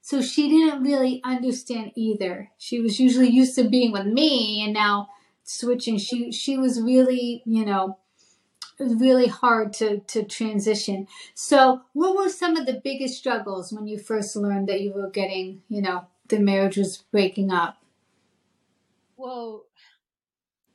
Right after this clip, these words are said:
Speaker 2: to be honest, he got somebody pregnant and left completely, and the baby was born a month after. So it was new person and a new baby, and then that stigma, and then dealing with that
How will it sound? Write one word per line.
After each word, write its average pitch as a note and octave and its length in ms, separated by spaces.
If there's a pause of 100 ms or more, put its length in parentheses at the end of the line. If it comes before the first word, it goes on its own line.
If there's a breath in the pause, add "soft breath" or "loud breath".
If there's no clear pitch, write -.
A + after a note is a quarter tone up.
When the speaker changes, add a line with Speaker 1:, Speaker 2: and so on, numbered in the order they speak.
(220)
Speaker 2:
to C#4+ 80
be C4+ 100
honest, A#3+ 340
he B3+ 80
got A#3+ 160
somebody G#3+ 280
pregnant G3 460
and F3+ 180
left F3 300
completely, F3+ 500
and F3+ 80
the F3 80
baby F3+ 300
was E3+ 240
born F3+ 300
a - 20
month F3+ 280 (100)
after. - 420
So F3+ 380 (380)
it G3+ 120
was F#3+ 220
new G3+ 160
person F3+ 600 (320)
and G3+ 100
a F#3+ 60
new G#3 260
baby, F3+ 480 (300)
and G3+ 200
then F#3+ 360 (380)
that G3 340
stigma, F3 840
and F#3+ 180
then F3+ 360 (100)
dealing F#3+ 240
with F#3 180
that F3+ 260